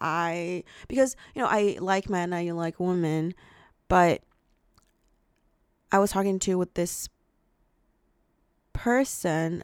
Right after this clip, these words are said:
and she has a lot of, um, uh, uh, lesbian, lesbian friends,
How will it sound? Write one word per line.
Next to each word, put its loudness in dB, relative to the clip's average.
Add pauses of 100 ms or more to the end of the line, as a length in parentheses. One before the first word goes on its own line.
(140)
and -2
she 0
has -2
a -4
lot 2
of, -2 (100)
um, -6 (1900)
uh, -4 (2250)
uh, 2
lesbian, 0
lesbian 0
friends, 2